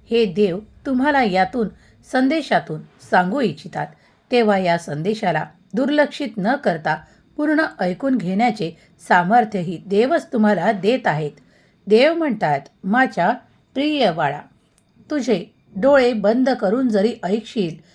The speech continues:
तरीही माझा आवाज तुझ्यापर्यंत पोहोचत आहे. बाळा, तुझ्या जीवनातून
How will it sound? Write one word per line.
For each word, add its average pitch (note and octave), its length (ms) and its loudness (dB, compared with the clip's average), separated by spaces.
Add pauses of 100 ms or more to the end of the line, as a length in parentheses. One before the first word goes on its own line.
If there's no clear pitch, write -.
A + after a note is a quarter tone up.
(260)
तरीही C4 460 0 (220)
माझा G#3+ 340 2 (100)
आवाज E3 460 0 (260)
तुझ्यापर्यंत B3 680 0 (280)
पोहोचत B3 460 -2
आहे. D#3 280 -2 (480)
बाळा, F#3 340 6 (340)
तुझ्या A#3+ 240 0
जीवनातून A3+ 720 -2